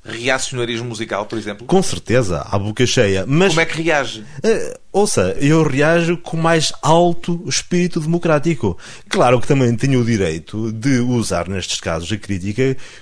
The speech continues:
Speaker 2: com o efeito higiênico de uma cotonete. Portanto, serve para limpar os meus ouvidos de impurezas. E nesse sentido, no sentido puramente higiênico, são as críticas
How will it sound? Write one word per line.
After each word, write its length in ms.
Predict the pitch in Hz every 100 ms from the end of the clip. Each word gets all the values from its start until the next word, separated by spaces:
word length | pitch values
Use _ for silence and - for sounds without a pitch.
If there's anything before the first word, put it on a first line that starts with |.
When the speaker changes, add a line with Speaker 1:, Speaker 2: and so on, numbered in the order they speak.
| -
Speaker 2:
com 320 | - 160 151
o 60 | 151
efeito 760 | 135 - - 160 156 - 160 -
higiênico 1120 | 170 147 127 123 123 131 127 127 - 135 139
de 200 | 113 123
uma 160 | 139 131
cotonete. 640 | 135 160 165 185 - - - - - - - _
Portanto, 600 | 160 - 190 190 175 165
serve 640 | - - - 190 170 151 147
para 220 | - 143
limpar 540 | 139 139 131 151 147 143
os 360 | 143 127 123
meus 160 | 131 131
ouvidos 320 | 123 135 120
de 80 | 117
impurezas. 580 | 131 104 90 80 82 - - - - - - -
E 100 | 202
nesse 260 | 165 143 -
sentido, 560 | - 135 - 120 107
no 140 | 104 104
sentido 320 | 123 123 113
puramente 400 | 104 113 110 101
higiênico, 500 | 90 95 90 101 120
são 220 | 117 131
as 100 | 120
críticas 640 | - - 131 131 147 143